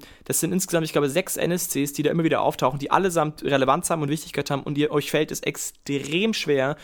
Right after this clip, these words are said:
obwohl wir sehr viel Zeit mit den ganzen Charakteren, also auch verbringen, da einen Zugang zu finden. Und ihr habt effektiv einen Zugang zu,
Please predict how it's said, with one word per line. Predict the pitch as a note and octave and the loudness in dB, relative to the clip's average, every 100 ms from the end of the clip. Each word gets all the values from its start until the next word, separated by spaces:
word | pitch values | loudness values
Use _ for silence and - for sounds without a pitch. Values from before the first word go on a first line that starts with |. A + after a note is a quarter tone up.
| - | -10
obwohl | - C3+ D#3+ A#3 | -8 2 4 4
wir | F#3 C3 - - - | 4 2 0 -10 -4
sehr | C3+ G#3+ | 2 2
viel | G#3+ | 2
Zeit | - C3+ C#3 | 0 0 0
mit | C3+ | -4
den | C3 A#2+ | -4 -2
ganzen | A#2 B2 | -4 -4
Charakteren, | A#2 A2+ A2+ A2+ - - C3+ C3 - | -4 -2 -4 -4 -10 -10 -10 -10 -4
also | B2 B2 | -2 -2
auch | |
verbringen, | - B2+ D3+ E3+ D3+ D#3 - - - _ | -2 0 2 2 -2 -6 -14 -20 -20 _
da | D3 C#3 C#3+ | 4 4 4
einen | - D3+ C#3 C#3 | 2 0 0 2
Zugang | E3+ C#3+ B2+ | 2 2 0
zu | - | -4
finden. | B2 B2 A#2 | -4 -4 -4
Und | A#2 | -2
ihr | B2 | 2
habt | D3 - | 2 2
effektiv | C3+ D3 C#3+ - D3+ D3 | 0 0 -4 -2 -4 -4
einen | C#3 | -4
Zugang | E3 D3+ C#3 | 0 2 0
zu, | - - B2+ B2+ | -4 -2 0 0